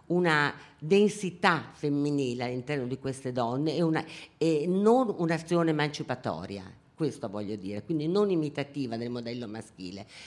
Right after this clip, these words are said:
ma una determinazione che le portava a impegnarsi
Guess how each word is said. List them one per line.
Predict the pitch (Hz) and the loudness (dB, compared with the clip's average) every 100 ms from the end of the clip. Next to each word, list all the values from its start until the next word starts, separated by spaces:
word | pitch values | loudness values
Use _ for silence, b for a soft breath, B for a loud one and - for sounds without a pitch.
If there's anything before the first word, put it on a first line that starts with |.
| B | B
ma | 165 | 2
una | 190 185 | 4 4
determinazione | 143 160 160 180 165 151 139 139 156 160 190 214 | 2 0 0 0 2 2 0 -2 0 2 2 2
che | 165 | 2
le | 143 | -2
portava | 143 151 - 131 123 | -2 -2 0 0 0
a | |
impegnarsi | 131 131 151 156 127 113 - 113 | -4 -2 0 0 0 -2 -4 -6